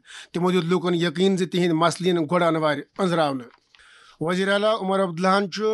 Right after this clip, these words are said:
پنہ ڈیوٹی دوران بجلی محکمہ کِس جونیئر انجین-، انجینئر ہِتیش والی تہ ٹیکنیشین منظور احمد ڈار سندس آز جان سپدنس پہ دکھ بومت۔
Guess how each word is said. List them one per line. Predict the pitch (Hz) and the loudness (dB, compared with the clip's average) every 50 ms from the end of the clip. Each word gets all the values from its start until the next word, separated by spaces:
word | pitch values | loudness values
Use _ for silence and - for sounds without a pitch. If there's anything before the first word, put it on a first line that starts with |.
| 220 214 - | -2 -4 -2
پنہ | 196 185 185 185 180 170 | -2 0 0 0 0 0
ڈیوٹی | 147 143 180 185 156 202 196 | 0 0 0 0 0 0 -2
دوران | 175 190 190 190 196 196 185 | 0 0 2 2 2 2 0
بجلی | 156 180 185 160 180 185 | -2 -4 -4 -2 -2 0
محکمہ | 175 175 180 175 156 190 185 | 0 0 0 0 0 -2 -2
کِس | 180 190 180 | -2 -2 -4
جونیئر | 165 131 156 180 185 180 170 170 | -4 -4 -2 -2 -2 0 -2 -2
انجین-، | 175 180 175 160 190 196 196 202 - | -2 -2 -2 -2 -2 -2 -2 -2 -4
انجینئر | - 175 175 180 185 202 214 220 208 - - - - - - | -4 -2 -2 0 0 0 0 0 -2 -6 -14 -20 -18 -10 -10
ہِتیش | 180 165 185 196 202 190 - - 165 | -8 -4 -2 0 0 0 -2 -4 -2
والی | 160 170 175 180 196 208 | 0 0 2 2 0 0
تہ | 175 - 185 175 151 - | 0 0 0 0 0 0
ٹیکنیشین | - 185 160 - 185 185 - 196 202 202 | -2 -2 -2 0 -2 -2 0 0 0 0
منظور | 185 165 170 180 180 165 196 190 | 0 0 -2 -2 -2 0 0 0
احمد | 175 180 175 170 | 0 0 0 -2
ڈار | 156 147 165 180 190 190 | -2 0 0 2 2 2
سندس | 185 151 175 185 175 143 - - - - - - _ | 2 2 0 -2 -2 -4 -6 -12 -20 -20 -20 -10 _
آز | 180 190 190 180 | 0 0 0 2
جان | 156 196 196 196 | 2 2 2 2
سپدنس | 180 - 190 185 160 185 175 151 | 2 0 0 0 0 -2 -2 -2
پہ | 170 165 | -4 -6
دکھ | 143 139 180 | -2 0 0
بومت۔ | 180 151 143 156 175 180 180 175 147 | 0 0 0 0 2 2 2 0 -2